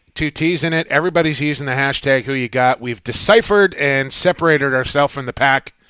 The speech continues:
by using two T's in who you got. So when you're, uh, when you're hashtagging us, make sure you put two T's. Not only in Elliot, but in Got Now as well.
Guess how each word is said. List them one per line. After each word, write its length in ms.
by 120
using 360
two 220
T's 400
in 180
who 100
you 140
got. 300
So 180
when 180
you're, 240
uh, 320
when 140
you're 80
hashtagging 560
us, 420
make 160
sure 140
you 160
put 180
two 120
T's. 480
Not 160
only 180
in 80
Elliot, 360
but 140
in 140
Got 300
Now 280
as 120
well. 360